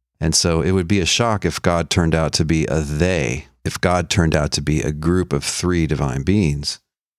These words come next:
I've published articles on this. It looks like God would have been deceiving us if the one God were really three beings, and then these three beings are presenting themselves as if they're one self throughout the whole Old Testament.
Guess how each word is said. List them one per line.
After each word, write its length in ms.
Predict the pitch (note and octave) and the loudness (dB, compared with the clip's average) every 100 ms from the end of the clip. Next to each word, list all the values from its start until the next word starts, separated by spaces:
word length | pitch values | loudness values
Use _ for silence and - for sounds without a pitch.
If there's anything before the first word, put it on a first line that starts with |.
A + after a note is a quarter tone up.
| - | -6
I've 180 | F#2+ F2+ | -6 -2
published 380 | B2 A2 F2 - | -2 0 0 0
articles 640 | F#2+ A2+ F2 C#2+ B1+ D2 - | 0 0 0 0 -2 -2 -4
on 260 | - D#2 C2+ | -2 -2 -2
this. 260 | C2+ D#2+ - | 0 0 0
It 80 | |
looks 220 | F2 F#2+ - | -2 -2 0
like 220 | D2+ - | -2 -2
God 260 | D#2 D#2 | -2 0
would 160 | D2+ D#2 | -2 -4
have 120 | D2 | -2
been 200 | E2 D#2+ | 0 0
deceiving 640 | C#2+ D2+ - G2 E2+ D2 | 0 0 0 0 0 -2
us 400 | C2 D#2 - - - | 0 0 0 -4 -6
if 260 | - D#2+ D2+ | -6 -6 -4
the 100 | D#2 | -2
one 220 | E2 D#2+ | 0 0
God 420 | D#2+ F2 D#2+ D2+ | 0 0 0 0
were 80 | D#2 | -2
really 220 | D#2+ D2 | 0 -2
three 340 | - F2 E2 | -4 -2 -2
beings, 680 | D2 E2+ F2+ D#2 D#2 D#2+ - - | 0 0 0 0 0 -2 -4 -2
and 180 | F2+ F2 | 0 2
then 120 | F2 | 2
these 180 | F2+ E2+ | 2 2
three 160 | - F2 | 0 0
beings 320 | E2 G2 E2+ | 2 2 2
are 120 | D#2+ | 0
presenting 340 | D2+ D#2+ E2+ E2 | 0 0 2 2
themselves 420 | D#2+ D#2+ D#2 D2+ | 2 0 0 0
as 160 | D#2 | 0
if 140 | D#2+ - | -2 -2
they're 120 | D#2+ | -4
one 300 | D#2 E2 D2+ | 0 0 0
self 480 | - F#2 D#2+ D2 - | 0 0 -2 -4 -6
throughout 340 | E2+ D#2+ D2+ | -4 -2 -2
the 100 | D#2 | -2
whole 220 | D#2+ D2+ | -2 0
Old 140 | D2+ C#2+ | -2 -2
Testament. 560 | F#2+ F#2+ F2 C#2+ C2 | -2 0 -2 -4 -4